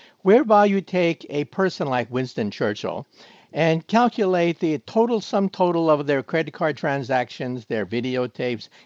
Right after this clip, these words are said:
interviews, everything. You construct a hologram, which then gives you a reasonable facsimile of having a conversation with Winston Churchill. And as more digital information is compiled,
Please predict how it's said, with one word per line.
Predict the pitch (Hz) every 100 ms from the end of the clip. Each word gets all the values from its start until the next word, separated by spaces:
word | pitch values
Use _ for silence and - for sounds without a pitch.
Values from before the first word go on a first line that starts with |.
| -
interviews, | 113 139 147 120 120 127 110
everything. | 107 107 92 104 95 185 - - -
You | -
construct | 190 175 214 190
a |
hologram, | 151 226 233 175 113 98 147 - - -
which | - 190
then | 262 262
gives | 214 240 233
you | 196
a |
reasonable | 165 208 254 247 214 214
facsimile | - 196 180 - - 240 220 110 110 120 - _ -
of | 160 170
having | 180 180 175
a | 170
conversation | - 175 165 - 233 254 - 113 113
with | 120 127 151
Winston | 120 117 - 120
Churchill. | - 208 185 107 - - - - - _
And | 151 175
as | 156 135
more | 160
digital | 165 170 156 151 147
information | 139 139 135 139 - 143 135 -
is | 110
compiled, | - 110 104 - 185 196 123 113